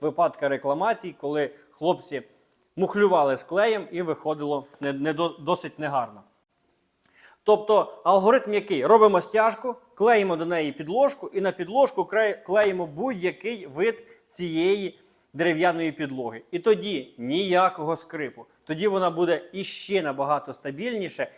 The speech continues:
і найголовніше, вона буде набагато екологічніше. Весь цей пірог буде набагато екологічнішим, ніж якщо ви занесете додому фанеру. Користуйтеся цим лайфхаком.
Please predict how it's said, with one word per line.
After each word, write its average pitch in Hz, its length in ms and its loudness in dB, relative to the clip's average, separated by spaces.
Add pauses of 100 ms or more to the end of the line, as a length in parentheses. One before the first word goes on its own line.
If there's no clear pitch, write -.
(180)
і 180 100 0
найголовніше, 190 880 -2 (280)
вона 165 320 0
буде 170 440 -2 (320)
набагато 151 640 0 (800)
екологічніше. 156 960 -4 (520)
Весь 196 380 4
цей 165 140 -4
пірог 190 440 0
буде 147 220 -4
набагато 175 480 -2
екологічнішим, 175 880 -6
ніж 165 220 -6
якщо 156 300 -4
ви 208 120 0
занесете 143 760 -6 (400)
додому 151 440 -2
фанеру. 127 480 -2 (1080)
Користуйтеся 196 920 0 (220)
цим 180 360 -4 (140)
лайфхаком. 147 640 -2